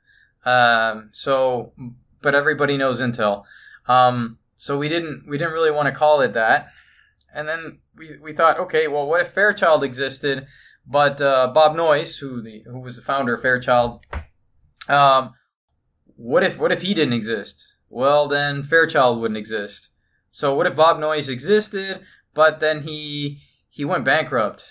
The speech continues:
Then, then Fairchild wouldn't have existed, and then the topic wouldn't have been called "What if Intel never existed?" <laughs> So you see, it's this big deal,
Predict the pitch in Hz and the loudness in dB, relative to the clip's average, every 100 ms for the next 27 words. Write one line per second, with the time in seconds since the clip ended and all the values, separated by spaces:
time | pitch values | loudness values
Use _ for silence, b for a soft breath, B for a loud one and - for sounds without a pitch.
0 | - 104 98 - 135 127 123 131 - 170 | -20 -18 -16 -16 -16 -14 -12 -12 -2 0
1 | 180 170 135 127 127 117 113 120 120 131 | 2 2 2 0 -4 -4 -6 -6 -6 -6
2 | 120 127 127 123 147 151 120 123 135 131 | -4 -4 -4 2 2 2 -6 -6 -6 -6
3 | 123 123 143 131 117 123 117 175 165 131 | -6 -2 0 0 -2 -6 -4 -6 -2 -2
4 | 117 107 107 110 104 107 101 b b b | -2 -4 -8 -10 -12 -14 -20 b b b
5 | b _ - - - 240 - 185 - 160 | b _ -8 -8 -4 -2 0 -2 -2 -4
6 | 151 160 208 214 B B B 143 143 160 | -6 -8 -8 -8 B B B -6 -6 -8
7 | 147 190 196 208 196 147 - | -6 -4 0 2 2 2 -2